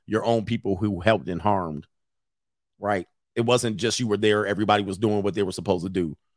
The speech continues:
Some people did not do what they were supposed to do and brought down significant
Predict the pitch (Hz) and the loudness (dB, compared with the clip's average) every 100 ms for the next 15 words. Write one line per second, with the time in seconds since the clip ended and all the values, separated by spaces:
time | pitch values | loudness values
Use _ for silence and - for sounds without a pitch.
0 | _ - 110 113 117 110 113 - _ 107 | _ -4 -2 0 -2 0 0 -4 _ -4
1 | 113 110 90 90 92 85 92 87 78 92 | 0 2 0 0 -2 0 -2 -2 -2 -2
2 | 85 92 92 92 85 - 107 107 98 87 | 0 -2 -2 -2 -4 -2 -2 0 0 -2
3 | 82 85 95 123 123 110 117 | -4 -8 0 2 2 0 -4